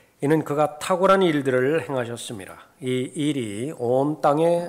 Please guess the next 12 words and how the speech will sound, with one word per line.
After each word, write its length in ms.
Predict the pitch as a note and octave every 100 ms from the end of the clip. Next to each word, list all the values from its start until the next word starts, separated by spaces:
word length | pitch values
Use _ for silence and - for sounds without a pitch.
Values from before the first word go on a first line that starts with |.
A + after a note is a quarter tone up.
| -
알려졌도다. 880 | A#2+ A#2+ D3+ D#3 C3 A#2+ G2 - - _ _ _ _ _ _ -
그러니까 100 | D#3
주의 260 | - D3+
거룩한 380 | D3+ D#3 - D3
지식이 300 | C3+ E3 C#3
온 200 | B2+ C#3
땅을 220 | D3 C3+
이제 160 | A#2+ A2
채울 320 | - E3 C#3
거예요. 180 | - F#2 - _ _ _ _
다 300 | - G2+ G#2+
알려집니다. 760 | A#2+ A#2+ A#2 F#2 E2 G2 B2+ E3